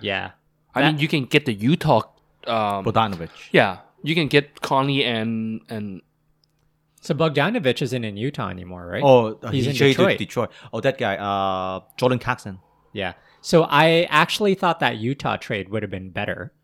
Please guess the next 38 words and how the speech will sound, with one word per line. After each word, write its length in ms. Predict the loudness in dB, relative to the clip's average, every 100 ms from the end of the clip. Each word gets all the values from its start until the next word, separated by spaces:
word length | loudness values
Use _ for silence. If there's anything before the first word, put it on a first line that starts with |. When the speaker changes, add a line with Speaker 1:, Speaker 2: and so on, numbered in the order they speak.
| _ _ _
Speaker 2:
For 240 | 2 4 2
the 100 | 0
Lakers? 440 | -4 -4 -6 -4
Speaker 1:
for 120 | -4
the 120 | -4 -4
Lakers 440 | -4 -4 -6 -4
when 220 | -6 -2
Bogdanovich 680 | -2 -2 -4 -4 -6 -6 -8
was 120 | -12
still 220 | -10 -10 -8
there. 160 | 0
Speaker 2:
Oh, 120 | 2 2
yes, 400 | 0 -2 -4 -4
Speaker 1:
Right? 160 | -4 -4
Speaker 2:
yes, 360 | -6 -10 -6
yes. 240 | -8 -8 -10
So 120 | -4
Speaker 1:
Uh, 420 | 0 2 0 -4 -8 -14 -6
but 160 | -4
now 180 | -2 -4
that, 200 | -6 -8
'cause 200 | -6 -2
they 160 | 0 0
need 360 | -2 -4 -4 -6
a 60 |
wing 380 | -6 -4 -4 -6
as 180 | -10 -8
well, 460 | -4 -4 -4 -8 -10
and 160 | -10
they 80 | -8
need 200 | -8 -10
shooting, 500 | -6 -4 -4 -6 -16 -20 _ _ _ _ -6
but 280 | -2 -2 -4 -20 _ -14
that's 380 | -6 -4 -2
off 180 | -2 -2
the 80 | -8
table 420 | -8 -8 -8 -10 -14
now. 260 | -16 -18